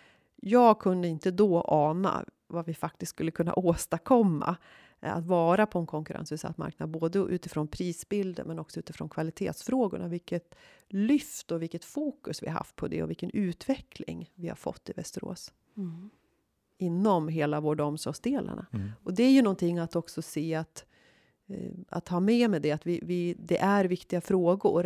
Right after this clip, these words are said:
Speaker 1: även för verksamhet som inte är konkurrensutsatt. Att ha det liksom drivet och tänket att också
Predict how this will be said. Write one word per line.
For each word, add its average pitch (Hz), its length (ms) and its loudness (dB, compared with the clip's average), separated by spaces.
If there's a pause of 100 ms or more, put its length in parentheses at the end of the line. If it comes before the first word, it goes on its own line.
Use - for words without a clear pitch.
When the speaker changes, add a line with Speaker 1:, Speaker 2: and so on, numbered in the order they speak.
Speaker 1:
även 170 240 0
för 175 140 0
verksamhet 170 380 -2
som 190 180 -12
inte 202 360 0
är - 20 0
konkurrensutsatt. - 920 -10 (460)
Att - 180 -10
ha 202 380 2
det 160 340 -2
liksom 160 480 -6 (500)
drivet 185 500 -4
och 165 80 -2
tänket 196 500 -4
att - 180 -6
också 160 420 -4